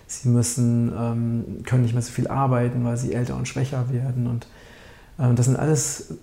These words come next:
so Programmierungen, ne? Also weil was die Menschen halt wirklich vergessen, ist, dass alles, was wir aussenden,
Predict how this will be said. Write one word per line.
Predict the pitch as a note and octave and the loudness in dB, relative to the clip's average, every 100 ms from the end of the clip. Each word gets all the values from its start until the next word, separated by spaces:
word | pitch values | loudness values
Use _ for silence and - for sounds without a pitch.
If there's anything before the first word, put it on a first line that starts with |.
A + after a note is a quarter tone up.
| - | -4
so | B2+ B2+ | 0 0
Programmierungen, | B2 C3 - B2 B2+ A3+ F3 A#2 A2 E2 F2 - B2+ | 0 -4 -2 2 4 4 2 0 -4 -4 -6 -6 -4
ne? | B2+ D3 | -4 -2
Also | C3+ A#2+ | -2 0
weil | B2+ B2 B2 A#2+ - - - | 2 4 4 0 -6 -18 -4
was | B2 A#2 | -2 0
die | C3 | 2
Menschen | A#2+ C3+ D#3 C3+ A#2 | 2 2 0 0 0
halt | A2+ C3 C#3+ B2 | 0 -2 -4 0
wirklich | C#3 D3+ C3+ B2+ | 2 0 -2 -4
vergessen, | - A2+ - C3 C3 C3 A#2+ | -4 -6 -2 -2 0 -2 -2
ist, | B2 - | -4 -6
dass | B2+ - - | -8 -8 -10
alles, | - C#3+ D#3 C#3+ - | -2 0 2 0 -4
was | B2 - | -4 -4
wir | B2 | -2
aussenden, | B2+ C3 B2+ B2+ - A2 | -2 -2 -2 -4 -4 -8